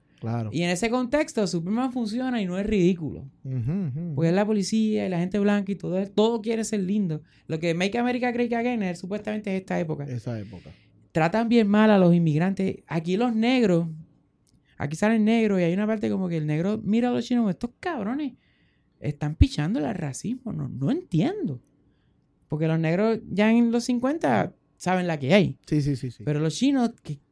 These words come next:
Speaker 2: todavía tenían esperanza de integrarse. Está muy bueno, está muy bueno, muy bueno, muy bueno. Aquí está.
Speaker 1: Ya lo
Speaker 2: Superman
Speaker 1: saben,
Speaker 2: Smashes
Speaker 1: ahí
Speaker 2: the
Speaker 1: está.
Speaker 2: Klan. No es ni caro, cabrón. Esto vale doce dólares.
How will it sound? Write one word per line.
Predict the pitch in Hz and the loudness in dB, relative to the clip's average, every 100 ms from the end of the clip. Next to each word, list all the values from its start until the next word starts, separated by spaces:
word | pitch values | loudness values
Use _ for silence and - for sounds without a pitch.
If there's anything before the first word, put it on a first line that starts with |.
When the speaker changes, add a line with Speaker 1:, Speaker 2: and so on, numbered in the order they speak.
| _ | _
Speaker 2:
todavía | 156 156 180 | -2 0 0
tenían | 220 233 | -2 -2
esperanza | 247 233 202 233 233 | -4 -4 -4 -2 -4
de | 214 | -4
integrarse. | 185 165 143 165 165 135 - _ _ _ _ _ _ _ | -4 -6 -4 -4 -4 -10 -12 _ _ _ _ _ _ _
Está | - 170 - 196 | -4 -4 0 0
muy | 247 254 294 | 2 4 4
bueno, | 214 160 240 233 156 | 4 2 2 2 -2
está | 143 165 | -6 -6
muy | 170 269 330 | 0 2 2
bueno, | 185 247 220 | 2 0 0
muy | 165 247 | 0 -2
bueno, | 175 233 | -2 -4
muy | 180 175 | -4 -4
bueno. | 214 247 240 _ _ _ _ _ _ _ - | -4 -6 -10 _ _ _ _ _ _ _ -14
Aquí | 139 | -12
está. | 185 - | -8 -6
Speaker 1:
Ya | 294 | -6
lo | - _ _ _ _ _ _ _ | -8 _ _ _ _ _ _ _
Speaker 2:
Superman | - 220 254 254 269 | -8 0 2 4 4
Speaker 1:
saben, | 294 | 4
Speaker 2:
Smashes | 226 240 262 220 | 2 2 0 -2
Speaker 1:
ahí | |
Speaker 2:
the | 214 | -2
Speaker 1:
está. | 196 | 2
Speaker 2:
Klan. | 190 170 - _ _ _ - | 0 0 -10 _ _ _ -8
No | 165 175 | 0 4
es | 285 | 6
ni | 359 269 | 6 6
caro, | 240 254 180 | 6 6 6
cabrón. | 170 226 | 4 2
Esto | 240 262 | 2 2
vale | 269 | 4
doce | 202 208 220 | 2 0 -2
dólares. | 175 135 78 | -2 -2 -4